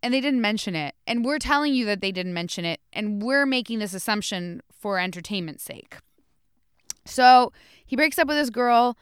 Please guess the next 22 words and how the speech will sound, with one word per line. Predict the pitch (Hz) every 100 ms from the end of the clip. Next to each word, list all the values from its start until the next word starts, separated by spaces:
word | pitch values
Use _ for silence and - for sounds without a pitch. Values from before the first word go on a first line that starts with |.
| _ _ _ _ _
He's | - 214 196
on | - 269
his | 302
Android | 277 262 262 233
phone. | - 220 220 220 - _
He's | - 180
downloading | 165 233 277 277 269 254
an |
app. | 220 208 202 - _ _ _ _
It | 202 - _
comes | - 254 277 -
to | 277
the |
section | 262 254 - 262
where | 233
it's | 220
like, | 233 220 -
"What | 202 185 175
did | 214
your | 226 285
friends | - - 370 254
like?" | 220 185 170 -